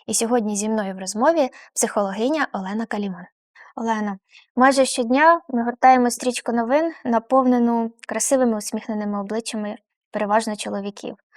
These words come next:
Але це суцільний некролог, адже мова йде про загиблих військових. Скажи, будь ласка, чи можливо дозувати таку інформацію? Чи можна це робити? І чи варто це робити зараз для того, щоб зберегти своє психічне здоров'я,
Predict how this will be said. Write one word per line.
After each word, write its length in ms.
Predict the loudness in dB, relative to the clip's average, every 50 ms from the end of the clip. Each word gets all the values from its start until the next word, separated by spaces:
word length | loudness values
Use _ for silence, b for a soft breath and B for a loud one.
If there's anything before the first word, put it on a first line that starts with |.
| B B B B B B B
Але 540 | 2 4 4 6 6 6 6 6 6 4 2 -2
це 340 | -2 2 4 4 4 4 2
суцільний 480 | 0 -4 -4 -2 -2 -2 -2 0 0 0
некролог, 640 | 0 -2 -2 -4 -4 -4 -4 -4 -6 -8 -10 -12 -14 -8 -6
адже 540 | -6 -4 -4 -2 0 2 2 4 2 0 -2 _ _ _ _ _ 0
мова 240 | 2 2 2 2
йде 300 | 0 0 2 2 2 2
про 180 | 2 0 -6 -8
загиблих 460 | -6 -6 -6 -6 -6 -8 -10 -10 -10
військових. 480 | -10 -10 -10 -8 -6 -6 -6 -8 -8 -14 -16 _ _ b b b b b b b b b b b b b _
Скажи, 340 | -10 -4 -2 0 2 2 2
будь 120 | 4 6
ласка, 300 | 6 4 4 2 -4 -6
чи 160 | -6 -4 -2
можливо 360 | -2 2 4 4 4 6 4 4
дозувати 560 | 4 4 2 2 2 4 6 4 4 4 0
таку 240 | -6 -6 -6 -6 -6
інформацію? 760 | -8 -8 -8 -8 -6 -4 -4 -4 -6 -6 -8 -8 -8 -8 -10 -12 _ _ _ _ _ _ _ -6
Чи 160 | -2 0 2
можна 400 | 4 4 4 4 4 2 0 0
це 180 | -2 -2 -2
робити? 460 | -2 -2 -2 -4 -4 -6 -6 -8 -8 -6
І 80 | -6 -4
чи 160 | -2 -2 0
варто 360 | 2 4 2 2 2 -4 -10
це 140 | -10 -8 -8 -6
робити 360 | -4 -2 -2 -2 -2 -4 -6
зараз 440 | -4 -2 -2 0 -2 -2 -6 -8 -10
для 100 | -10 -6
того, 180 | -4 -4 -2
щоб 200 | -2 -4 -8 -8
зберегти 520 | -10 -12 -8 -6 -6 -6 -6 -8 -8 -8 -8
своє 220 | -8 -8 -10 -10
психічне 500 | -10 -12 -12 -10 -10 -8 -8 -6 -8 -6
здоров'я, 500 | -6 -4 -2 0 0 2 2 0 0